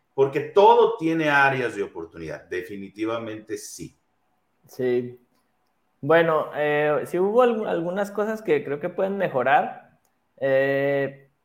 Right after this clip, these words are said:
Speaker 2: aunque también puede ser que, que todo sea muy subjetivo, ¿no? Porque, por ejemplo,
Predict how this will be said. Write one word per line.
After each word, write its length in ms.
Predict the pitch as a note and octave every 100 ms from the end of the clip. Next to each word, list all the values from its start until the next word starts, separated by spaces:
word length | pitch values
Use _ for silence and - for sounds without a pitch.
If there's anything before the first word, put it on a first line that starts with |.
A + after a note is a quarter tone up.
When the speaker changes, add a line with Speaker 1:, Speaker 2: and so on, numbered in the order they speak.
| _
Speaker 2:
aunque 640 | C#3+ C#3+ D3+ D3 - - _
también 320 | C#3 D3 D#3
puede 200 | F#3+ F#3+
ser 220 | G3 F#3+
que, 520 | G3+ G3 F3+ D#3 B2+ -
que 100 | B2
todo 240 | - C#3+
sea 160 | D3 D#3+
muy 180 | E3 E3+
subjetivo, 580 | F3 - - - F2+
¿no? 180 | G2 C#3+
Porque, 560 | - - B2+ G#2 - _
por 160 | C3+ C3+
ejemplo, 560 | C#3 D3+ B2 G#2 -